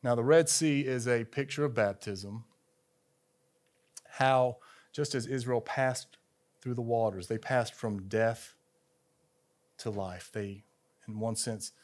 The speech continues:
this is a picture of the resurrection as they come to the other side. And just as Moses told the Israelites that they would never see their enemy again, God drowned them in the sea.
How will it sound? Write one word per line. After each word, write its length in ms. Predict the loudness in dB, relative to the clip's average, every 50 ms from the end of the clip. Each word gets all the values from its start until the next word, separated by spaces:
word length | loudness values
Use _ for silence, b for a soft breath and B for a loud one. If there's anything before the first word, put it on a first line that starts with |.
| b b _
this 140 | -10 -10 -8
is 100 | -6 -8
a 40 |
picture 340 | -6 -6 -8 -8 -6 -6 -8
of 100 | -8 -6
the 80 | -8 -8
resurrection 680 | -6 -6 -6 -6 -6 -6 -6 -6 -6 -8 -10 -12 -10 -12
as 120 | -10 -10 -10
they 100 | -10 -12
come 380 | -8 -8 -6 -6 -6 -8 -10 b b b b -16
to 140 | -14 -12 -12
the 140 | -10 -12 -12
other 140 | -12 -12
side. 500 | -12 -12 -14 -14 -16 -16 -18 -18 -20 -20 _ _ _ _ _ _ _ _ _ _ _ _ -6
And 100 | -2 2
just 240 | 2 2 2 2 0
as 220 | -2 -4 -2 -2
Moses 600 | 0 4 4 6 4 4 2 0 -2 -4 -6 -8
told 300 | -6 -4 0 0 0 0
the 120 | 2 0
Israelites 520 | 0 0 0 2 2 2 2 2 0 -6 -10 B B B B B B B _ _ _ _ _ _ _ _ _ _
that 160 | -10 -2 2
they 80 | 2 2
would 160 | 4 2 2
never 260 | 4 4 4 4 4
see 480 | 2 2 4 4 4 4 2 0 -4 -8 -14 _ _ _ _ _ _ _ _ _ _ _ _ _ _ _ _ _ _ _ _ _ _
their 140 | -6 -6 -4
enemy 340 | -4 -4 -2 -2 -2 -2 -2
again, 520 | -2 -4 -4 -6 -6 -6 -6 -8 -10 -12 -16 _ _ _ _ -20 -20 -20 -14 -6
God 300 | 0 2 2 2 2 0
drowned 640 | -4 -2 0 2 4 6 6 6 6 4 2 -4 -6
them 340 | -8 -10 -10 -12 -16 -18 -20 _ _ _ _ _ _ _ _ _ _ _
in 140 | -8 -8 -6
the 100 | -4 -4
sea. 440 | -4 -4 -6 -10 -12 -14 -18 -20